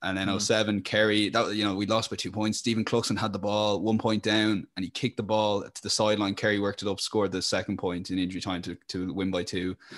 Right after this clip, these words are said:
Speaker 1: Then oh eight, we got absolutely battered, and oh nine.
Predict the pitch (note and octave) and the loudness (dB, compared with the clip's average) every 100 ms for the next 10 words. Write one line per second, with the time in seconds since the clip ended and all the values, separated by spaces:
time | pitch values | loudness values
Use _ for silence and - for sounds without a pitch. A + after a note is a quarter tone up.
0 | - _ G#2+ G#2+ G2+ G#2+ F#2+ F#2+ G2 G#2 | -20 _ 0 4 4 4 2 2 2 2
1 | - F#2 F2 F2 F2+ F2+ F#2 F2 F#2+ F2+ | -2 -2 -2 0 0 0 0 0 -2 -2
2 | F#2 F2+ F2+ | -2 -4 -6